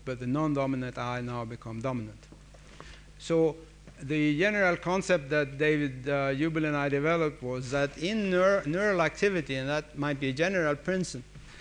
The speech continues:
there are inputs from different sources compete for,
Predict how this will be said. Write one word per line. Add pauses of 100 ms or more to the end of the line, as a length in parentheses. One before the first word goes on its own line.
(120)
there
are
inputs
from
different
sources
compete
for,